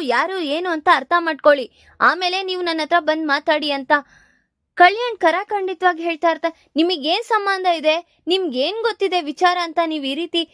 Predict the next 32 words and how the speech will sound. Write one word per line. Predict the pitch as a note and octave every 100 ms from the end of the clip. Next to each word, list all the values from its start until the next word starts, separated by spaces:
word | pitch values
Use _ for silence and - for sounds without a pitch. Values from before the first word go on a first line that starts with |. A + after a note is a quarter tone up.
| _ -
ಮಾತಾಡಕ್ | A3+ C4+ F#4+ F#4+ F#4+
ಹೋಗಿದ್ದೀರಾ | E4+ F4 F4 F4
ಅವ್ರ | E4+ D#4+
ಹತ್ರ? | D4 E4 E4 _ _ _
ಯಾಕ್ | B3+ D#4 -
ಕಲ್ಯಾಣ್, | D#4+ D4 C#4+ D#4+ _ -
ನಾನು | C#4+ D4+ D#4
ನಿನ್ | D#4+ D4+
ಹೆಂಡ್ತಿ, | C4+ C#4+ D#4+ D#4+ - _ _ -
ನನಗ್ | C#4 D4+ -
ಕೇಳೋ | C#4 E4 E4
ರೈಟ್ಸು, | D4 D4 - D#4+
ಹೇಳೋ | D4+ C#4 E4 F4
ರೈಟ್ಸು | D#4 C4+ F4
ಎಲ್ಲ | B3 C#4 G4
ಇದೆ. | E4+ D4+ B3 _ _ -
ಹೌದು, | E4 F4+ G#3+ - A3
ಬಾರಿ | A3+ D#4 G#4 G4
ಇದೆ. | D4+ B3 - _ _ _ -
ನಿನ್ನ | C4+ E4 F#4+ F#4 F4+
ನಾನು | F#4+ E4+ E4
ಹೆಂಡ್ತಿ | C4+ C#4+ E4 G#4
ಅಂತ | F#4+ D#4 D#4+ F4
ಒಪ್ಕೊಂಡ್ನಲ್ಲ, | C4+ - F#4+ F#4+ F4+ C#4 C#4
ನನಗ್ | F4 C4 B3+ F4
ಬುದ್ಧಿ | D#4+ C#4 E4+ E4+
ಇಲ್ಲ. | D#4 D4 _ _ _
ಏನೋ | C4+ E4 G4
ನೀನ್ | F#4+ F4
ನನ್ನ | D#4 C#4 A#3+
ಅರ್ಥ | A3+ F#4
ಮಾಡ್ಕೊಂಡಿದ್ಯಾ, | G4 E4+ C#4 C4+ B3+ G3+ B3